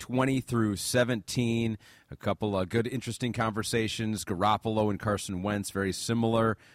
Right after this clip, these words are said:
You got Mac Jones, a second-year quarterback that you're still very high on in there. And we just finished with, uh, Baker Mayfield. So let's get a couple questions, uh, from the homies now, as this will continue to fill up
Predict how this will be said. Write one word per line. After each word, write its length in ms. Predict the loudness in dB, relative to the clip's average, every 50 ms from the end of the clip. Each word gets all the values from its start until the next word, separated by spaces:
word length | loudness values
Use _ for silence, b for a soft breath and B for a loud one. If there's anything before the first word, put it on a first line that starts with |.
| b b
You 100 | -12 -6
got 160 | -4 -2 -2 0
Mac 240 | 0 -2 -2 -4
Jones, 460 | -6 -4 -2 0 2 2 0 0 -2 -4
a 60 | -6
second-year 460 | -4 -4 -4 -4 -4 -6 -6 -6 -6
quarterback 540 | -6 -2 -2 0 0 2 2 0 0 0 -2
that 60 | -6
you're 100 | -6 -6 -6
still 200 | -4 -4 -4 -2
very 280 | 0 0 0 2 0
high 320 | 0 -2 -2 -2 -2 0 0
on 200 | -2 -2 -2 -4
in 240 | -6 -6 -4 -4 -2
there. 240 | -2 -2 0 -2 -2
And 160 | -4 -4 -6 -6
we 60 | -6
just 240 | -4 -4 -6 -6 -6
finished 260 | -6 -6 -6 -6 -4
with, 180 | -6 -6 -6 -6 B B B B B B
uh, 180 | -4 -4 -2 -2
Baker 500 | 0 2 2 2 2 2 0 0 0 0
Mayfield. 480 | -2 0 0 0 0 -2 -2 -4 -4 -2
So 60 | -4 -6
let's 60 | -4
get 140 | -2 -2 -2
a 20 |
couple 220 | 0 -2 -4 -4 -2
questions, 560 | 0 0 0 0 0 -4 -4 -4 -4 -6 -10 _ -6
uh, 160 | -4 -4 -4
from 300 | -4 -4 -4 -2 -2 -2
the 140 | -4 -6 -8 -6 -4
homies 400 | -2 0 0 0 0 0 -2 -4
now, 240 | -4 -4 -4 -2 -2
as 140 | -4 -4 -4
this 200 | -4 -6 -4 -6
will 100 | -8 -6
continue 520 | -6 -8 -8 -6 -4 -2 0 0 0 0
to 100 | 0 0
fill 280 | 0 2 2 4 4 4
up 180 | 2 0 _